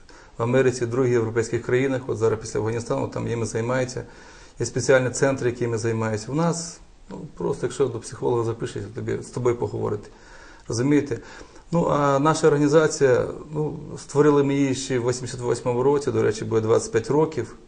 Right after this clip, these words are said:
в березні, як ми створили цю нашу організацію. Ми об'єдналися, щоб захищати свої права. Ну, які пільги зараз є?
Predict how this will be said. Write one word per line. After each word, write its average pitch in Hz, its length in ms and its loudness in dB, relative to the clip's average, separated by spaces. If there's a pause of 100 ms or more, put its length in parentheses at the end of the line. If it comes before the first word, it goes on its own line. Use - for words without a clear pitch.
(160)
в 117 40 -14
березні, 110 380 4 (560)
як 117 140 -4
ми 127 100 0
створили 120 280 2
цю 120 140 -4
нашу 120 220 0
організацію. 131 680 4 (400)
Ми 139 80 6
об'єдналися, 143 440 4
щоб 131 200 -4
захищати 127 460 0
свої 127 280 0
права. 107 560 2 (220)
Ну, 175 160 2
які 185 240 0
пільги 175 340 2
зараз 110 320 4
є? 101 80 0